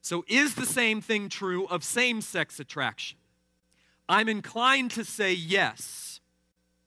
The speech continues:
and no. Yes, in that I assume for those who are same-sex attracted that the same reflex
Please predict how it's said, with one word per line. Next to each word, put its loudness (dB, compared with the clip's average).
and -4
no. -2
Yes, 2
in -4
that 4
I 6
assume -2
for -2
those 0
who -2
are 2
same-sex -2
attracted 0
that -2
the -4
same 0
reflex 2